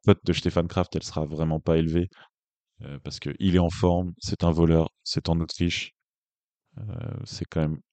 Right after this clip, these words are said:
euh, le sauteur, euh, numéro un du moment et le recordman du monde de vol à ski.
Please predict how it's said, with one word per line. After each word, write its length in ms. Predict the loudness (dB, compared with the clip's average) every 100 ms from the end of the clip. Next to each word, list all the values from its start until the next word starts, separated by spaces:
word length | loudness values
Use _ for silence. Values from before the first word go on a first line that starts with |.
| _ -10
euh, 120 | -6 -4
le 280 | -4 -4 -4
sauteur, 540 | -4 -2 2 2 2
euh, 60 | 2
numéro 540 | 2 4 4 4 4
un 160 | 2 2
du 160 | 0
moment 420 | 2 4 4 4 2
et 140 | 0
le 280 | 0 2 2
recordman 600 | 4 6 8 6 6 4
du 100 | 2
monde 220 | 0 2 2
de 80 |
vol 260 | 2 2 2
à 60 | 0
ski. 280 | -2 -6